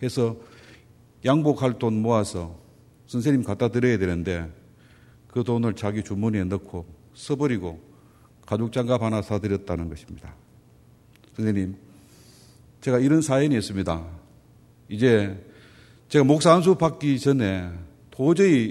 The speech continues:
이 죄를 가지고 목사가 된다는 것이 부끄럽습니다. 용서해 주십시오. 다시는 그렇지 않겠습니다." 그런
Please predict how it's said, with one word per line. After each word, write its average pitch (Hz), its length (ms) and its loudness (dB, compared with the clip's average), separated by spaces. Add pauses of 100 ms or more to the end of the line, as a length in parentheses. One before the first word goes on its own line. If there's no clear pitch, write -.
이 123 160 -4
죄를 131 320 0
가지고 95 640 -4 (120)
목사가 113 340 -6
된다는 95 420 -2
것이 104 420 -8 (580)
부끄럽습니다. 92 720 -10 (520)
용서해 110 380 -4
주십시오. 87 460 -16 (760)
다시는 120 320 -4
그렇지 113 260 -6
않겠습니다." 87 600 -10 (1040)
그런 117 580 -2